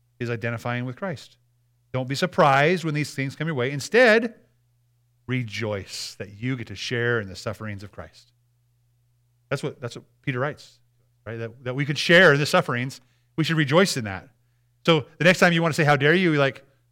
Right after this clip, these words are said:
"Praise God. Praise God. Praise Jesus. I get to rejoice that I'm suffering in some way, even though it may irk me, even though I'm, I, I don't like it. I'm gonna,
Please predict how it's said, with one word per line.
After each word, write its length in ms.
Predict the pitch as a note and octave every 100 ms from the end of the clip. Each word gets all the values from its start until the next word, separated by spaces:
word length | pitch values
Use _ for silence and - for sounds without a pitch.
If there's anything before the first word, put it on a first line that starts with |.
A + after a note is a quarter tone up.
| _
"Praise 160 | A3
God. 280 | A#3 D3+ F#2+ - _ _ _ _ _ _ _ -
Praise 180 | G3+
God. 260 | C3+ F2 E2+ _ _ _ _ _ _ -
Praise 180 | F#3+ C#3+
Jesus. 220 | C3 A2+
I 120 | F3
get 120 | F3
to 80 | B2
rejoice 560 | B2 A2 D3 G#3 - - _ _
that 80 | C3
I'm 140 | C3 A2
suffering 460 | - F3 D#3+ D3
in 80 | C3
some 180 | - C3+
way, 360 | G3 G3 F#3+ - _
even 180 | D#3 D#3
though 140 | C#3+ C3+
it 160 | B2+
may 120 | B2
irk 220 | F3+ A3+ G#3
me, 120 | A3
even 220 | F3+ D3+
though 120 | C#3
I'm, 140 | B2+ B2+
I, 200 | A#2+ A#2+
I 60 | B2
don't 160 | B2+
like 220 | E3+ G#3
it. 180 | G#3+ G#3 _ _ _
I'm 140 | C#3
gonna, 140 | D#3+